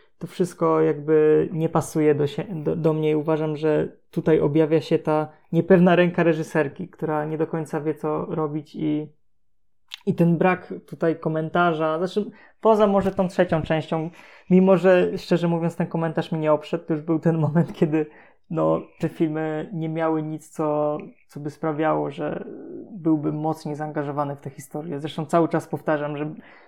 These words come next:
no, brakuje tutaj zaangażowania, to wszystko się ogląda jak za szybą po prostu, jak jakąś próbę inscenizacji. E, no i jest to takie bezmyślne powtarzanie tropów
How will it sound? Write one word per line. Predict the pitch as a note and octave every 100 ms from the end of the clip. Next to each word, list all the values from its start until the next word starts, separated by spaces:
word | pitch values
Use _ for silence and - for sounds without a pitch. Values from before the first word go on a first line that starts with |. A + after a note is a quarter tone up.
| _ E3
no, | D#3+
brakuje | F3 E3+ G3 F3+
tutaj | F3+ F3+
zaangażowania, | F3+ E3+ F3 E3+ E3+ D#3 D3
to | -
wszystko | D#3+ -
się | D#3+ D#3+
ogląda | D3+ D#3 D3
jak | D3+ D3+
za | D#3
szybą | D3 F3+ D3+ D3
po | C#3+
prostu, | - C#3+ C#3 D3
jak | D3+
jakąś | D3+ E3+ D3
próbę | - E3+ E3+
inscenizacji. | F3 C#3+ - E3 D#3+ D#3 - - - _ - - - _ _ -
E, | D#3 D3+ D3 D3
no | E3+ F#3
i | F#3+
jest | F#3 F#3
to | -
takie | D#3+ F3
bezmyślne | D3+ D#3 D#3 E3 - D#3+
powtarzanie | D#3 D#3+ D3+ D#3 D3+
tropów | E3 D#3 D#3 D#3 D3+